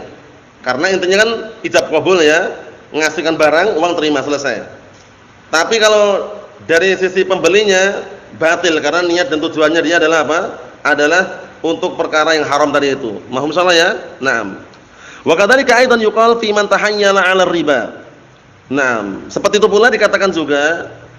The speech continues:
orang yang membikin tipu muslihat atau berha-, eh, ber-, berhilah, nah, berhilah terhadap perkara riba atau harta riba. Wa qasdar riba an tariqil hilah, ya kan? Dia ingin harta riba itu tapi dengan cara apa?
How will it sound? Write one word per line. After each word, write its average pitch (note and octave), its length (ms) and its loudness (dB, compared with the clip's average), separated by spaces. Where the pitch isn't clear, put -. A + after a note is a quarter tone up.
orang G3+ 400 4
yang G3 100 2
membikin F#3+ 460 0
tipu F3+ 160 -2
muslihat F3+ 480 -2
atau F3 240 2
berha-, D#3+ 340 2
eh, D#3 380 4
ber-, D3 320 -2
berhilah, F3 640 0
nah, C#3 180 2
berhilah D#3+ 640 2
terhadap E3 400 2
perkara D#3 260 0
riba D3+ 300 0
atau E3+ 100 2
harta C#3 220 0
riba. B2 500 -4
Wa C#3 200 0
qasdar G3+ 400 2
riba G3+ 360 4
an G3 160 0
tariqil F#3 480 0
hilah, D#3 480 -2
ya A#2+ 160 -2
kan? C#3+ 240 -4
Dia F3 240 2
ingin G#3 280 2
harta E3 240 2
riba E3 280 2
itu E3+ 120 -2
tapi G3+ 200 0
dengan E3 240 0
cara F3 240 4
apa? D#3+ 140 0